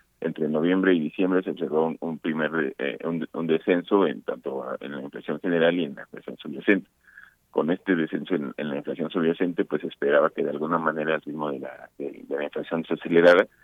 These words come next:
y continuara esta, esta tendencia. Sin embargo, también como ustedes bien platicaron, para enero, para enero observamos un, un repunte en, en, en la inflación, pues tanto para, para, para la inflación general como para el componente, eh,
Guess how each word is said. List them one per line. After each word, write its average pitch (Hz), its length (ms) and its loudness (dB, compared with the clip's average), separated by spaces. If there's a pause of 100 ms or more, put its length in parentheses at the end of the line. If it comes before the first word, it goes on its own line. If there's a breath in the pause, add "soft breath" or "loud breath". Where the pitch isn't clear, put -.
(160 soft breath)
y - 100 -16
continuara 71 500 -4
esta, - 180 -4 (260)
esta - 220 -4
tendencia. 104 500 0 (140)
Sin 85 120 -4
embargo, 82 360 2
también 71 320 -6
como 73 180 -6
ustedes 69 340 -6
bien 73 200 -6
platicaron, 98 580 6 (400 loud breath)
para 80 160 2
enero, 85 460 2 (180)
para 80 160 -2
enero 82 360 2
observamos 76 600 -8
un, 78 240 -4
un 73 160 -6
repunte 76 460 -2
en, 71 200 -8
en, 67 260 -12
en 71 160 -8
la 69 40 -8
inflación, 78 540 2 (320 loud breath)
pues 90 180 2
tanto 82 240 -2
para, 69 220 -6 (220)
para, 69 440 2
para 71 240 0
la 71 80 -6
inflación - 380 -6
general 82 340 0
como 76 220 0
para 69 100 -8
el 65 80 -8
componente, 71 680 0 (100)
eh, 62 320 -4